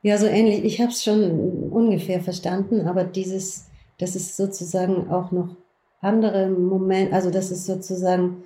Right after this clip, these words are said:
warte, wie hast du das gesagt, Basil, gerade? Du hast gesagt, dass man auch von anderen,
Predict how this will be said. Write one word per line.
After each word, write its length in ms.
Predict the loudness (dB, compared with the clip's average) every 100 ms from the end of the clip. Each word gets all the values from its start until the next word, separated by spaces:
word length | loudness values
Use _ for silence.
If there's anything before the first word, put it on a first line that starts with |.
| -20 _ _ _ _ -4
warte, 260 | -2 0
wie 160 | 2 4
hast 200 | 2 0
du 40 |
das 200 | -2 -2
gesagt, 500 | -4 -2 -2 -4 -6
Basil, 400 | 0 0 0 -2
gerade? 440 | -2 0 2 0 -6 -16 _ _ -4
Du 120 | 0
hast 260 | 2 0
gesagt, 640 | -2 2 2 2 0 -2 -4
dass 220 | -4 -2
man 260 | -2 0 -2
auch 140 | -2
von 180 | 0 0
anderen, 480 | 2 0 2 0